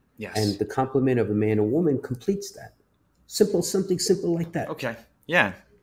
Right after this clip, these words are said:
Speaker 1: Yeah, that makes sense.
Speaker 2: Mm-hmm.
Speaker 1: I, you know, one of the things that, um, I think is alarming and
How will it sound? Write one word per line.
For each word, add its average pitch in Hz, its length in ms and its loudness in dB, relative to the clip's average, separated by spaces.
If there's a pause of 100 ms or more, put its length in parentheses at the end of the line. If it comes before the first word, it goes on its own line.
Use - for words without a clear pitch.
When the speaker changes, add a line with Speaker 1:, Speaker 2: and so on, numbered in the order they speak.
Speaker 1:
Yeah, 165 180 4
that 147 140 2
makes 139 240 -4
sense. 110 240 -4
Speaker 2:
Mm-hmm. 113 100 -8 (840)
Speaker 1:
I, 165 180 2 (340)
you 139 120 -6
know, 143 80 4
one 160 180 6
of 170 80 4
the 139 80 0
things 131 480 -2
that, 117 300 0
um, 107 340 -2
I 127 80 -2
think 123 300 -6
is 107 200 -2 (120)
alarming 104 720 -2 (440)
and 104 340 -2